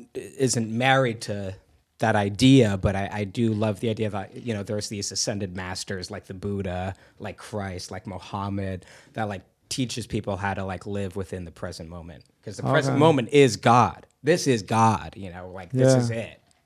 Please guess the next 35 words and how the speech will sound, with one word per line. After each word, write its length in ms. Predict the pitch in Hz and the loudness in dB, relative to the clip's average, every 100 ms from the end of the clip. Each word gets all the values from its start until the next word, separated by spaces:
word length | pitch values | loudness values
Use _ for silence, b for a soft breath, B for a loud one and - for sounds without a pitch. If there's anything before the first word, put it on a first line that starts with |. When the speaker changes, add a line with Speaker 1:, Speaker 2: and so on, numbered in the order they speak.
| - | 2
Speaker 2:
Yeah, 260 | 139 143 | 4 6
I'm 160 | 139 190 | 4 4
Speaker 1:
Yeah. 60 | |
Speaker 2:
with 160 | 220 214 | 2 2
that. 280 | 123 120 131 | 0 -2 -2
I'm 120 | 139 139 | 0 2
Speaker 1:
Yeah. 40 | |
Speaker 2:
with 120 | 143 135 | 2 2
that. 280 | 120 120 127 | -2 -2 -2
I'm, 220 | 123 127 | -4 -2
I 260 | 127 120 120 | -2 0 0
think 260 | 127 123 | -2 -2
God 280 | 131 123 120 | 0 2 2
is 160 | 120 120 | 2 0
everything 380 | 120 120 120 | 0 -2 -2
all 200 | 120 117 120 | -2 -2 -2
at 60 | |
once. 400 | 117 120 117 - _ _ - _ - | -2 -2 -4 -10 _ _ -20 _ -8
Speaker 1:
Everything 500 | 139 127 139 143 147 | -4 0 2 2 2
everywhere 520 | 117 113 123 135 151 - | 0 0 2 4 4 2
all 220 | 101 110 | -2 2
at 140 | 135 | 0
once. 460 | 143 180 214 196 131 | 6 6 8 6 4
Speaker 2:
Yeah, 160 | 123 123 | 2 2
Speaker 1:
Now 240 | 120 123 | 2 0
Speaker 2:
that, 100 | 156 143 | 0 2
isn't 100 | 139 | 6
Speaker 1:
that's 180 | 151 139 | 6 6
Speaker 2:
that 40 | |
movie? 320 | 135 143 160 | 6 6 8
Speaker 1:
what 120 | 160 | 6
Speaker 2:
That, 80 | 160 | 6
Speaker 1:
the 60 | 170 | 6
Speaker 2:
that 80 | |
Speaker 1:
movie 100 | - | 8